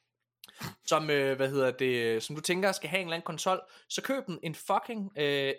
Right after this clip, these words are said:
Xbox Series S, øh, og, øh, og så har de jo altså det her spil, som de bare går ind og henter. Det er altså et ret godt spil. Det er ret sjovt og charmerende, og totalt børnevenligt. Øh, faktisk, så der var sådan en game sale,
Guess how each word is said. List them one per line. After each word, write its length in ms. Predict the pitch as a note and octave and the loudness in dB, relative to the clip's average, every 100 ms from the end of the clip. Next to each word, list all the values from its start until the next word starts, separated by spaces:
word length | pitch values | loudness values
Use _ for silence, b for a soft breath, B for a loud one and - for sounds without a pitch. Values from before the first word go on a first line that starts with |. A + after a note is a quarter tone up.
| D3+ | -2
Xbox 260 | - E3+ D#3+ - | -2 -2 -2 -6
Series 440 | - D3 C3+ B2+ - G#3+ | -2 0 0 -2 -4 -2
S, 220 | A3 - - b b b | 0 0 -4 b b b
øh, 460 | C#3+ C#3+ C#3 C3+ C3 C3 | 0 2 2 2 0 -2
og, 320 | C3 C3 C3 | -2 -2 -4
øh, 360 | B2 A#2 A2+ A2+ | -4 -2 -4 -4
og 80 | - | -6
så 80 | F3 | -6
har 160 | G#3+ F#3 | -2 -2
de 60 | |
jo 60 | B2+ | -2
altså 140 | B2+ | -4
det 100 | D#3 | -6
her 60 | E3+ | -8
spil, 260 | - D#3+ G#3 _ _ _ _ _ _ _ _ _ - | -6 -8 -8 _ _ _ _ _ _ _ _ _ -8
som 160 | D3+ | -4
de 80 | C#3 | 0
bare 140 | C3 D3 | 0 2
går 60 | D#3+ | -2
ind 80 | |
og 40 | C3 | -4
henter. 140 | C#3 | -4
Det 80 | C#3+ | -2
er 20 | |
altså 140 | C#3 C3 | -2 -4
et 100 | C#3+ | -6
ret 180 | E3+ | -6
godt 160 | - D3 | -6 -6
spil. 180 | - B2 | -6 -8
Det 100 | C3 | -6
er 100 | B2 | -4
ret 120 | D3 | -2
sjovt 280 | - F3+ - | 2 0 0
og 60 | |
charmerende, 400 | A#2+ C3+ C#3+ A2 G#2 B B B | -4 -2 -2 -6 -10 B B B
og 80 | C3 | -10
totalt 400 | C#3 - D#3 A2+ | -4 0 0 0
børnevenligt. 520 | A2+ C#3 A2+ A2 - b b _ | -2 -2 -8 -10 -16 b b _
Øh, 420 | A#2+ A#2+ A2+ A2+ G#2+ | 0 2 4 2 2
faktisk, 320 | - C4 A3 - D3+ | 2 2 -2 -6 -4
så 300 | F#3+ F#3+ - | 0 0 0
der 60 | D#3 | -2
var 100 | F3+ | -2
sådan 140 | G#3+ | -4
en 120 | - - | -4 0
game 240 | F3+ B3 | 0 0
sale, 520 | - - - D3 C3+ | -4 -2 0 0 0